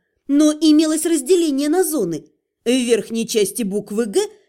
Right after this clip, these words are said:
находилась кухня, состоящая из стола и очага. В нижней – спальные места. Они располагались поперёк помещения одно за другим.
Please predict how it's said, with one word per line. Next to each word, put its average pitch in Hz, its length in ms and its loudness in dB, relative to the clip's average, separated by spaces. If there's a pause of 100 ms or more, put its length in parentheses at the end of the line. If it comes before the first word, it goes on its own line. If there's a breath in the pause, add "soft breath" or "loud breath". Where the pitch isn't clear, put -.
(160 soft breath)
находилась 311 600 0
кухня, 190 540 -6 (180 soft breath)
состоящая 220 760 0
из - 260 -4
стола 277 460 -2
и 285 140 -2
очага. 180 580 -4 (460)
В 240 100 -2
нижней – 269 680 0
спальные 262 560 -2
места. 254 520 -2 (300)
Они 214 260 0
располагались 214 680 0
поперёк 254 480 -2
помещения 247 680 0
одно 233 360 -2
за 233 120 2
другим. 175 540 -8